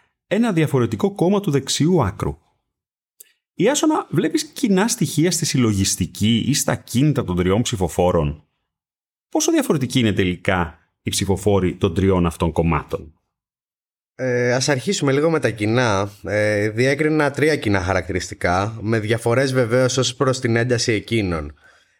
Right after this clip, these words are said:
Speaker 2: Ε, πρώτα απ' όλα, οι ψηφοφόροι και των τριών κομμάτων με τους οποίους συνομιλήσαμε νιώθουν ότι η ελληνική, παύλα χριστιανική τους ταυτότητα είναι υπό απειλή.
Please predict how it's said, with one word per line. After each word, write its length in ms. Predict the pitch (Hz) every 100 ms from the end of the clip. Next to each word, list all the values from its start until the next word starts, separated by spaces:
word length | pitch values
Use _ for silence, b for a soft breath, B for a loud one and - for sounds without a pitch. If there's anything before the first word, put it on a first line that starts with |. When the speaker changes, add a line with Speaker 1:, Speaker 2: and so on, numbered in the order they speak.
| _
Speaker 2:
Ε, 380 | 107 120 117 117 117
πρώτα 220 | 180 190
απ' 120 | 147
όλα, 400 | 131 120 113 131
οι 40 | 123
ψηφοφόροι 560 | - 117 107 135 156
και 100 | 156
των 120 | 139
τριών 260 | 117 117 151
κομμάτων 460 | 156 127 120 120 113
με 120 | 104
τους 100 | -
οποίους 220 | 98 120
συνομιλήσαμε 760 | 143 131 107 101 98 98 104 117
νιώθουν 400 | 139 160 180 175
ότι 480 | 170 143 127 117 -
η 180 | - 131
ελληνική, 960 | 123 120 113 113 139 143 135 127 120 123
παύλα 280 | 117 120 131
χριστιανική 520 | 131 127 135 117 110
τους 120 | 131
ταυτότητα 680 | 139 123 123 120 113 113 131
είναι 240 | 156 175
υπό 220 | 170 170 139
απειλή. 600 | - 120 123 120 80